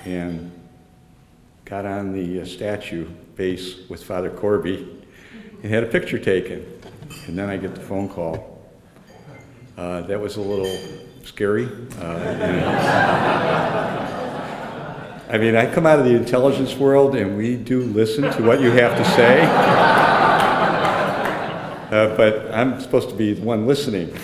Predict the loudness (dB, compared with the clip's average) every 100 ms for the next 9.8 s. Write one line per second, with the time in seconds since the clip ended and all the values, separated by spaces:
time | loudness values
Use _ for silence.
0 | 0 0 0 -4 -6 -6 -10 -10 -14 -16
1 | -10 0 2 2 -4 -12 -16 -20 -20 -20
2 | -8 -4 -4 -6 -12 -20 -20 -20 -20 -20
3 | -6 -4 0 4 6 4 2 -2 -8 -14
4 | -16 -12 -10 -8 -8 -10 -14 -20 -20 -14
5 | -6 -4 -4 -4 2 4 4 2 -2 -8
6 | -8 -8 -16 -6 -4 -2 -4 -8 -8 -8
7 | -6 -8 -10 -8 -8 -12 -14 -14 -8 -8
8 | -6 -4 -2 -2 -4 -4 -4 -4 -4 -4
9 | -4 -2 -2 -2 -4 -8 -10 -14